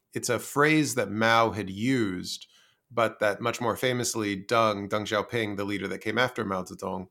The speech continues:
then took to use Mao to fight against Maoism. Rather than communist utopianism, Deng preferred allowing concrete facts to guide policy. So that's the seeking truth part.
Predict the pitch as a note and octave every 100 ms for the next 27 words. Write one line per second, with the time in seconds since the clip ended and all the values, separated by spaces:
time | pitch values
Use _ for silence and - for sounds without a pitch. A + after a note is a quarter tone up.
0 | - A#2+ C3+ C#3 C#3 - - A#2+ G#2 A#2
1 | C#3 C#3+ A#2+ B2 A#2+ A#2 A2+ A2 - A2
2 | G#2+ G2+ G2 G#2 G2 G2 F#2 E2+ - A#2
3 | A#2+ _ _ _ _ A2+ A2+ A#2 A#2+ A#2
4 | G#2+ G#2 G2+ G2+ - B2 A#2+ A#2 A2 -
5 | G#2+ - A2+ A2 G#2 G2+ F#2 G#2 G2 G2
6 | G#2 A2 A2 A2 - G#2 G2 G2 G2+ G2+
7 | G#2 G2+ - G#2+ G2+ A2 G2+ - G2 F#2
8 | - - G#2+ F#2+ F#2 - - G#2+ G#2+ -
9 | G2 - _ _ _ - _ - A#2+ A#2
10 | A#2 - G#2 - D3+ B2 A2+ A2+ B2+ -
11 | G#2+ F#2 -